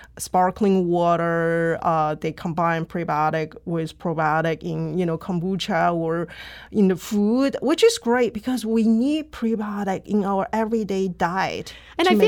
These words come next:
Speaker 2: like
Speaker 1: maintain
Speaker 2: people
Speaker 1: health.
Speaker 2: might not always know what you mean by that. A lot of people know about probiotics these days. What
Speaker 1: Great.
Speaker 2: are prebiotics?
Speaker 1: I'm so glad you asked that question. Uh, because prebiotic,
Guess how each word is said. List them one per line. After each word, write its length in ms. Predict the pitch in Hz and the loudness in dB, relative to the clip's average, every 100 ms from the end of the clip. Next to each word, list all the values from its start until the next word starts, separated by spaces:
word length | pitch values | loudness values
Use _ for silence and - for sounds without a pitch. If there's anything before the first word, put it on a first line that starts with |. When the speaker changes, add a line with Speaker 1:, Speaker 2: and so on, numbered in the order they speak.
| 480 | 6
Speaker 2:
like 80 | 415 | 4
Speaker 1:
maintain 180 | 381 | 4
Speaker 2:
people 140 | 320 330 | 4 4
Speaker 1:
health. 140 | 294 | 6
Speaker 2:
might 320 | 277 269 294 294 | 6 4 2 0
not 180 | 262 | 2
always 300 | 254 247 240 | 2 2 2
know 160 | 240 220 | 2 2
what 140 | 220 | 0
you 120 | 220 220 | 2 4
mean 220 | 220 254 | 6 6
by 140 | 190 | 4
that. 160 | 165 147 | 4 2
A 80 | 185 | 4
lot 160 | 202 208 | 4 2
of 60 | |
people 200 | 214 208 | 0 2
know 120 | 214 | 2
about 240 | 202 196 - | 4 2 2
probiotics 680 | 233 269 247 180 160 160 | 2 4 2 2 -2 -4
these 160 | - 156 | -4 -2
days. 140 | 160 185 | 0 4
What 140 | 185 | 4
Speaker 1:
Great. 20 | |
Speaker 2:
are 120 | 330 233 | 4 2
prebiotics? 680 | 285 359 240 160 123 151 | 0 2 2 0 -6 -4
Speaker 1:
I'm 160 | 208 226 | 0 0
so 320 | 226 - 220 | 0 2 2
glad 280 | 202 208 190 | 4 0 0
you 60 | 175 | 0
asked 300 | 170 156 - | -2 -4 -6
that 220 | 147 - - - - - | -8 -8 -16 -14 -16 -14
question. 440 | - 139 - - 50 _ - | -8 -8 -8 -12 -16 _ 2
Uh, 240 | 214 190 | 2 2
because 300 | 175 220 233 | 0 0 -2
prebiotic, 800 | - - 480 403 180 202 208 190 | -2 2 4 4 0 0 0 -2